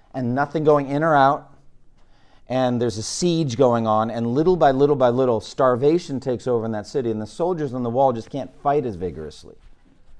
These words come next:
They can't fight as strongly. And so the city's really being starved to death. Does that make sense?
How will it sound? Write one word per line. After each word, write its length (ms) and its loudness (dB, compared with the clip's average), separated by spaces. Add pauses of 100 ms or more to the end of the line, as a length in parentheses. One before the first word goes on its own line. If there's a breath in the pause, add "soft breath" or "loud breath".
(400)
They 80 -12
can't 300 -8
fight 300 4
as 140 -2
strongly. 800 -2 (300 soft breath)
And 140 -6
so 220 2
the 100 -2
city's 540 -4
really 240 4
being 200 -4
starved 320 -4
to 60 -12
death. 220 -14 (720)
Does 40 -20
that 140 -6
make 140 -6
sense? 360 -12